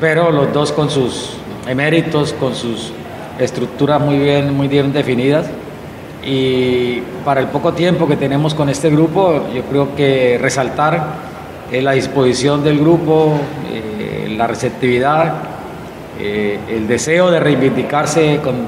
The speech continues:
con la afición, con todo el pueblo colombiano, con ellos mismos, con sus familias, y creo que, que eso es lo importante, ¿no? Un grupo que venía con una carga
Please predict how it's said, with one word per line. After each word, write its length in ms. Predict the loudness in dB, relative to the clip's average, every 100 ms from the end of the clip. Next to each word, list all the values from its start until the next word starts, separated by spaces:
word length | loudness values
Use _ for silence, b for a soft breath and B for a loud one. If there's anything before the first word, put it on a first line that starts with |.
| -4
con 120 | -2
la 60 | 0
afición, 540 | -2 0 2 4 2
con 160 | 0 0
todo 120 | 0
el 60 |
pueblo 260 | 2 2 2
colombiano, 640 | 2 2 2 2 4 2
con 140 | 2 2
ellos 200 | 2 2
mismos, 360 | 2 4 2 0
con 100 | -4
sus 140 | -4
familias, 600 | -2 2 2 4 2 0 -8 B B B B -10
y 420 | -2 0 2 2 0
creo 320 | 2 2 2
que, 320 | 2 2 0
que 100 | -2
eso 120 | 0
es 60 | 2
lo 60 | 4
importante, 600 | 2 0 0 0 -2 -4
¿no? 220 | -2 -2 -4 -10 -12 -8 -2
Un 80 |
grupo 320 | 0 0 -2 -2
que 160 | 0
venía 300 | 0 0 -2
con 200 | -2 -2
una 140 | -2 0
carga 560 | 0 2 0 0 -2